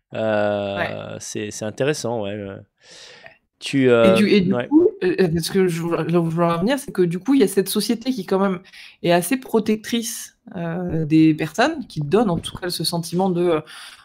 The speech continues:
Speaker 2: en Suède, vous êtes en sécurité. À, à, à, encore une fois, à l'époque de l'expérience que j'ai eue, je crois en deux mille quatorze, hein. Euh, vous êtes en sécurité en Suède. Euh, la Suède, c'est un super pays. Enfin, c'est un super pays. C'est un su-, un pays, euh, qui fonctionne bien.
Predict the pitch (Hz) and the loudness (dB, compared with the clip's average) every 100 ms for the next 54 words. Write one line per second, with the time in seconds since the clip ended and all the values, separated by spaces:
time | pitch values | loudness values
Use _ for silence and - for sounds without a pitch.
0 | - 170 - 190 170 156 151 - 160 160 | -2 0 2 2 2 -4 -6 -8 -6 -4
1 | 165 180 180 175 - 160 156 - - - | -4 -4 -4 -4 -6 -6 -4 -2 -4 -4
2 | - 151 - 147 160 165 233 220 - 160 | -4 -4 -6 -6 -4 0 4 4 4 0
3 | 160 156 208 202 170 151 151 - 165 - | -2 -2 -2 0 0 0 -4 -6 -6 -4
4 | 156 156 202 214 170 - 165 165 180 170 | -2 0 0 -2 -4 -8 -8 -8 -6 -6
5 | 131 135 - _ - - - - _ 165 | -8 -12 -18 _ -20 -18 -20 -20 _ -2
6 | 156 165 196 196 190 190 185 175 165 151 | 0 2 2 2 2 2 4 4 2 -4
7 | - 196 208 208 190 165 156 156 160 175 | 2 4 6 4 2 0 -2 -2 -2 0
8 | - 180 160 151 180 165 - 156 160 156 | 0 0 0 -2 0 0 -2 -6 -2 0
9 | 170 180 175 - 151 - - - 170 165 | 0 2 0 0 -2 -4 -8 -2 0 0
10 | 160 131 - 170 170 - 165 160 180 185 | -2 -8 -2 -2 -2 -2 -2 2 2 2
11 | 202 180 151 156 180 - 170 - 151 156 | 6 6 6 0 -4 -2 -2 -2 -2 2
12 | 196 208 208 170 | 4 4 2 -2